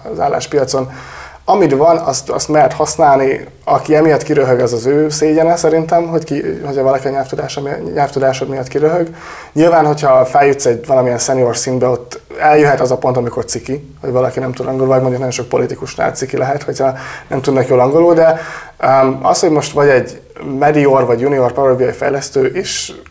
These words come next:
nem tudsz angolul, most csúnyán fogalmazva makogsz, de megérted mondjuk, amit mondanak, az tök elég. Tényleg csak az, hogy merj beszélni, mondd meg, hogyha nem értesz valamit, kultúrát emberek el fogják magyarázni úgy, hogy megértsd, ez egyáltalán nem fog akadályt okozni.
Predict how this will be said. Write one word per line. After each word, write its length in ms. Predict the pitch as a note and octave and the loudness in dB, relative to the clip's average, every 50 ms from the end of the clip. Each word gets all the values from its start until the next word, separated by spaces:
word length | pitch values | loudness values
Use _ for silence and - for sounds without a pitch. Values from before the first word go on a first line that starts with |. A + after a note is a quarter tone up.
| _ - - - - - - - - G#3 | _ -20 -20 -20 -20 -20 -20 -20 -12 -2
nem 260 | D3 D3 D3 D3 B2+ | 0 2 2 0 0
tudsz 240 | - C#3 B2+ - - | -2 -4 -2 -2 -2
angolul, 380 | C3+ C3 B2+ C3+ C3+ C#3 C#3 | -2 0 2 2 4 4 4
most 200 | C#3 C3+ C3 C3 | 2 0 -4 -4
csúnyán 300 | - - C3+ C3+ C3 B2+ | -4 -2 0 2 2 2
fogalmazva 500 | B2 - C3 B2 B2 A#2 A#2+ A#2 A2+ A2+ | 2 0 -2 0 0 0 0 -2 -2 -4
makogsz, 560 | A2 A#2 B2 B2 - D#3+ D#3+ D3+ - - - - - - - - - - | -2 -2 -4 -2 0 0 0 0 -2 -10 -12 -14 -16 -18 -18 -18 -20 -18
de 160 | _ D#3 C3+ B2+ | _ -2 0 2
megérted 460 | B2+ C3+ B2+ C3+ C#3 C3 C3 C#3 A#2+ | 2 2 2 2 2 2 0 -2 -2
mondjuk, 260 | B2 B2 B2 B2 B2 | -2 -2 -2 -2 -2
amit 200 | B2+ A#2+ A2+ - | -2 -4 -4 -4
mondanak, 380 | C3+ C#3 D3 D#3 D#3 D3 - - | -2 -2 0 2 2 2 0 0
az 140 | - - | -6 -8
tök 220 | - - E3+ D#3+ E3 | -4 -4 -4 -4 -2
elég. 340 | - C3 B2 A2+ - - - - | -4 -4 -4 -4 -6 -8 -12 -10
Tényleg 300 | _ - D#3 D3 C#3 C3 | _ 0 2 2 2 0
csak 160 | - C#3+ C3 | -2 -6 -2
az, 200 | - D#3+ E3 E3 | -2 -2 -2 2
hogy 260 | - D3+ C3 B2 - - | 2 0 0 0 -4 -8
merj 260 | D#3 D#3+ F#3 F3 C#3 C3 | -2 2 2 4 4 2
beszélni, 540 | - F3 F3 - F3+ E3+ D#3 D3+ D3+ D3 - - - - - - | 0 -2 -2 0 2 4 4 4 4 2 0 -6 -14 -16 -14 -2
mondd 180 | - F3 G3 | 0 2 2
meg, 140 | F#3 E3 - | 2 2 2
hogyha 200 | - C3+ - B2 | 0 -4 -2 0
nem 140 | B2 C3 C3+ | 0 0 2
értesz 280 | C#3 C3+ - C#3 B2+ | 0 0 -2 -4 -6
valamit, 400 | - - C#3+ C3+ C3+ C3 - - - - - - - - - | -4 -2 -2 0 0 -2 -4 -6 -14 -18 -20 -20 -20 -20 -6
kultúrát 440 | - F3 E3+ E3 D3+ C#3 B2 A#2 - | -2 0 2 2 4 2 4 2 0
emberek 280 | B2+ B2 B2 A#2 - | -2 -2 -4 -4 -2
el 120 | B2+ B2+ B2 | -4 -4 -2
fogják 280 | - B2 B2 - - | -2 -4 -4 -4 -4
magyarázni 460 | B2+ B2 A#2+ A#2 - - A#2+ A#2+ C3 | -4 -6 -6 -4 -4 -6 -6 -6 -8
úgy, 140 | C3 B2+ B2 | -8 -8 -8
hogy 100 | B2+ A#2+ | -8 -8
megértsd, 520 | A#2+ C3+ D#3 F3+ F#3 F3 F3 F3 E3+ - - - - - - - - | -4 -4 0 2 4 4 4 2 0 -6 -12 -18 -20 -20 -20 -20 -6
ez 160 | - C3+ C3+ | -4 -4 -2
egyáltalán 400 | - D3+ C3+ B2+ A#2 A#2 A#2+ A2+ | -2 0 0 0 0 0 -2 -6
nem 80 | A2+ A2+ | -6 -6
fog 160 | - - - | -6 -6 -6
akadályt 380 | - - - - - - - - | -6 -6 -6 -6 -6 -8 -8 -10
okozni. 340 | - - - - - - | -14 -12 -12 -10 -10 -12